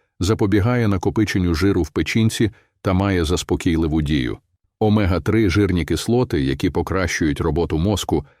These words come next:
нормалізують обмін речовин і підтримують належну в'язкість крові. Проте, як і з будь-яким продуктом, важливо дотримуватись помірності. Достатньо однієї-двох яєць на день, цього цілком вистачить для користі.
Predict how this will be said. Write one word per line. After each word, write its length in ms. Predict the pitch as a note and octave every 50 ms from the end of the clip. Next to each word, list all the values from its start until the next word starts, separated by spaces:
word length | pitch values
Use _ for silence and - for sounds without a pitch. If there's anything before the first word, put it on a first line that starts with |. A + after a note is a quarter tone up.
| _ _ _ _ - -
нормалізують 720 | A2+ A#2+ A#2 A#2 A#2 A#2 A#2 G#2 A2+ B2+ B2 A2+ G#2 - -
обмін 360 | - A#2+ G#2+ G#2 G#2 G2+ G2
речовин 540 | F#2+ F#2+ F#2 - A2+ G2+ G2+ A#2+ B2+ B2 B2 - -
і 100 | - A2+
підтримують 720 | F#2+ - G#2 D#2 - A2 A2+ A#2 A#2 A2+ G#2+ G#2 G2 - -
належну 480 | G2 F#2 F2+ G2 G2+ F#2 - G#2+ F#2+
в'язкість 560 | D#2+ D#2 E2 D#2 D2+ - - - D2+ - -
крові. 420 | - - - E2+ C#2 A#1 A#1+ A#1 - _ _ _ _ _ _ _
Проте, 320 | - - F#2+ D#2+ - A#2 A#2
як 220 | G#2+ F#2 E2+ -
і 80 | G2+ G2+
з 60 | F2+
будь-яким 480 | F#2 F#2 G#2+ G#2+ G2 F2+ - - F#2+ F2
продуктом, 600 | - F#2+ F2+ G2+ B2+ C3 - - E2 D2 C#2+ - _ _ _ _ -
важливо 420 | - G2 G#2 - A2+ C3+ C#3 C3+ C3
дотримуватись 680 | A2+ G2+ - G2+ G2+ G2+ G2+ G2 F#2 F#2 - G2+ -
помірності. 720 | - - G#2 G#2 F#2+ D#2 C#2+ - B1+ - - - - - - - _ _ _ _ _ _ _ _ _ _ _ -
Достатньо 520 | - G#2 G2 - - B2+ B2 - A#2+ G#2+ G2
однієї-двох 1000 | - G#2+ G2+ G#2+ G#2 G2+ F#2 G#2+ A2+ A2 G#2 G2+ F2+ F2+ F#2 G2+ G2 - -
яєць 400 | G2 F2+ F2 F2 E2+ E2+ - -
на 140 | G2 F2+ F2
день, 320 | F2+ A2 A#2 A2 E2+ D2 - _ _ _ _
цього 280 | - - A2+ F#2+ A2 A#2
цілком 420 | - - G#2 F#2 - G2+ F#2+ E2
вистачить 500 | D2 F#2+ F2 - - F#2+ - - F#2 E2
для 140 | E2 F#2+ G#2
користі. 580 | - - F2 C#2 C2 A#1+ - - - A#1+ G#1